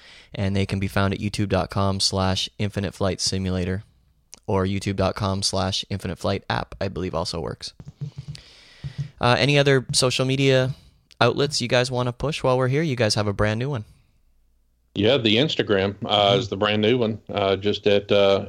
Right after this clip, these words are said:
Speaker 2: Instagram dot com slash infinite flight. So it's, it's, uh, it's actually grown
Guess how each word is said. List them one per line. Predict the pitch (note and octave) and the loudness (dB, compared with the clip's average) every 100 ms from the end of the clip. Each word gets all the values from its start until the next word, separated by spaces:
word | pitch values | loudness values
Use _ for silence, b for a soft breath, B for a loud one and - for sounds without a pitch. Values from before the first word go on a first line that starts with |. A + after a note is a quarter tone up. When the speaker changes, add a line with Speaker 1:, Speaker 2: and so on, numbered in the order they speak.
| - | -4
Speaker 2:
Instagram | G#2 G#2 G#2 G#2 G#2 | -2 0 2 2 2
dot | F#2+ | 2
com | G#2+ G#2 G2 | 2 2 2
slash | G#2 G2 G#2+ | 2 2 2
infinite | G2+ G#2 F2+ | 0 -2 0
flight. | A2+ A2+ G2+ | 2 2 2
So | - G2 F#2+ | 2 4 4
it's, | A2 - - B B B B _ _ | 2 -2 -14 B B B B _ _
it's, | G#2 A2+ - - | 0 0 -2 0
uh, | A2 G#2 G2 G2+ - | 2 4 2 0 -2
it's | A#2 B2 | -2 0
actually | C3 - C3 | 0 0 -2
grown | G#2+ G2+ G#2+ A2+ B2 B2 A2+ G#2 | -2 -8 -2 2 4 4 2 -4